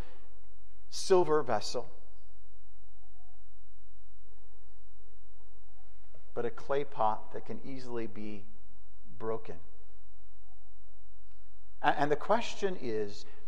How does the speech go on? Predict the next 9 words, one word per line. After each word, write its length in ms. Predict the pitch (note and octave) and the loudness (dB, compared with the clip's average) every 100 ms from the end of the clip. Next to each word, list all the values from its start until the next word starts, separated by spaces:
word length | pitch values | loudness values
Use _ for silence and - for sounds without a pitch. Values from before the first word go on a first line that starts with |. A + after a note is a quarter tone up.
| - - - | -2 -2 -2
when 220 | C#3+ D3+ | 0 0
we're 260 | C#3 C3 A#2+ - - - | 0 0 0 0 0 0
broken, 420 | A#2+ B2+ B2 G2+ E2+ F2+ - - - - - - - - - - - - - - - - - - B2 | 0 0 0 0 0 0 0 0 0 0 0 0 0 0 0 0 0 0 0 0 0 0 0 0 0
what's 440 | C3 - - - - | 0 0 0 0 0
shining 680 | - - B2 A2+ G#2+ G2+ G2+ - - | 0 0 0 0 0 0 0 0 -2
out? 380 | G#2 E2+ - - - - - - - - - - - - - - - - - - - - - - - - - - - - - - - - - - - - | -2 -2 0 0 0 0 0 0 0 0 0 0 0 0 0 0 0 0 0 0 0 0 0 0 0 0 0 0 0 0 0 0 0 0 0 0 0 0
He 100 | D3 | 0
says 320 | F3 F3+ - | 2 2 2
here, 320 | B2 A#2 | 2 2